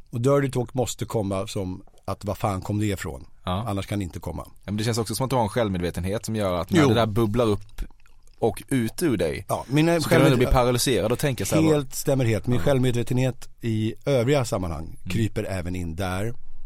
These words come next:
Speaker 1: Och jag kan lätt hamna i ett o-, ironiskt, ehm, utanför kroppen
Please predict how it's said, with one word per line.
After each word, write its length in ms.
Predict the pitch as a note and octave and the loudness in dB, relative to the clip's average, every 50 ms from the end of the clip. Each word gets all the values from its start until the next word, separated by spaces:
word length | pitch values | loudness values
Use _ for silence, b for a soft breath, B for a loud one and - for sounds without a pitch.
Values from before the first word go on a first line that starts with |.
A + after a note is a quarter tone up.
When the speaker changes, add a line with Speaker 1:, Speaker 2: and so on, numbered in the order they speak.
| - - - | -4 -4 -4
Speaker 1:
Och 160 | - F#2+ - | -4 -4 -4
jag 100 | A2 G2+ | -4 -2
kan 200 | - A2+ G#2 G2+ | -2 -2 -2 -2
lätt 320 | G2+ G2 F#2+ - - - - | -2 -4 -6 -8 -12 -10 -8
hamna 240 | G2+ G2 F#2+ F#2 F2+ | -6 -4 -4 -4 -4
i 40 | |
ett 120 | F2+ - - | -6 -8 -8
o-, 160 | - A#2 A2+ - | -8 -8 -8 -6
ironiskt, 640 | - A2+ G#2 G#2+ G2+ F#2+ G2 F#2+ F2 - - - - | -4 -4 -2 -2 -2 -2 -4 -4 -6 -8 -10 -10 -8
ehm, 400 | G2+ F2+ E2+ E2+ E2 E2 E2 F2 - - - - - | -8 -6 -6 -6 -6 -8 -10 -10 -12 -16 -18 -14 -12
utanför 320 | A#2 G2+ - F#2 - G2 | -12 -8 -8 -6 -6 -6
kroppen 540 | - - G#2 F2 - - F#2 F2 F2 E2 D#2 | -4 -4 -6 -6 -6 -6 -6 -6 -6 -8 -8